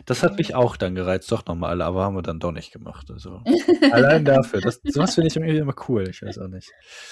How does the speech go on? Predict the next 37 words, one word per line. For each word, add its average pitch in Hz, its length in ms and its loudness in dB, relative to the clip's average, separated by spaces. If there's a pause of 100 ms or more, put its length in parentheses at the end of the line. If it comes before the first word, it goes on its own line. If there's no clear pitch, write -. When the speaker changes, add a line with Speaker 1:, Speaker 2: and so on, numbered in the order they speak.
(160)
Speaker 2:
Und 226 140 0
ich 240 120 -4
hab - 80 0
auch 302 120 0
das 254 200 -6
Puzzle 311 360 -2
da 214 200 0
und 226 80 -6
eigentlich 262 280 -6
puzzle 294 280 -6
ich 269 80 -8
total 247 340 -6
gerne, 226 260 -6
aber 180 140 -6
ich 185 100 -12
hab 175 100 -10
schon 185 160 -14
jahrelang 185 420 -8
eigentlich 170 240 -12
nicht 180 140 -14
mehr 180 100 -12
gepuzzelt, 196 420 -10
obwohl 185 280 -10
ich 226 100 -16
eigentlich 208 220 -12
gerne 285 220 -4
puzzle 226 380 -6
und 220 200 -10 (420)
ja, 170 280 -12
es - 140 -18
ist 185 140 -12
auf - 160 -10
jeden 185 160 -8
Fall 175 480 -6
noch - 360 -12 (160)
auf 185 220 -10
meinem 175 400 -10